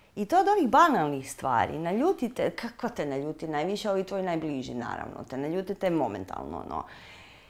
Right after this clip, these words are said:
Osjeti kako t-, krene ta erupcija unutra tog vulkana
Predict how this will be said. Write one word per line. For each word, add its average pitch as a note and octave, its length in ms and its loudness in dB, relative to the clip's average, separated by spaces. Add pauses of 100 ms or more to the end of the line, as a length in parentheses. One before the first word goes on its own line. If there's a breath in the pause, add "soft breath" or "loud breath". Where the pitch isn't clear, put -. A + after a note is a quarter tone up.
(520 loud breath)
Osjeti D#4 580 10
kako G#3 300 12
t-, A3 460 10 (120)
krene F#3+ 600 10
ta D#3 280 8
erupcija A#3+ 800 10
unutra C4 560 10
tog G#3 300 8
vulkana G3+ 1080 8